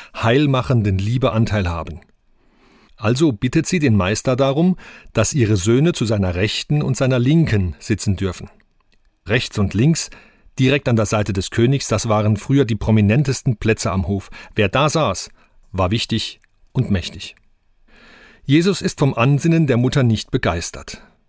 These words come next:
Er kontert die Anfrage der Frau mit folgenden Worten: „Wer unter euch groß sein will,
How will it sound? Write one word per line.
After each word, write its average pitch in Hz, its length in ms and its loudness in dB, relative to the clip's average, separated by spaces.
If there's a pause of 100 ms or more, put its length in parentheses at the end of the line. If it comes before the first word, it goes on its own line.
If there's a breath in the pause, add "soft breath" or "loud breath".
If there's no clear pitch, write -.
(240)
Er 110 100 -2
kontert 165 540 0
die 117 120 -2
Anfrage 127 480 0
der 101 140 0
Frau 110 280 0
mit 139 140 0
folgenden 98 460 0
Worten: 110 380 2 (960 soft breath)
„Wer 120 140 2
unter 131 220 4
euch 107 260 -2
groß 117 500 2
sein 165 320 0
will, 202 280 -2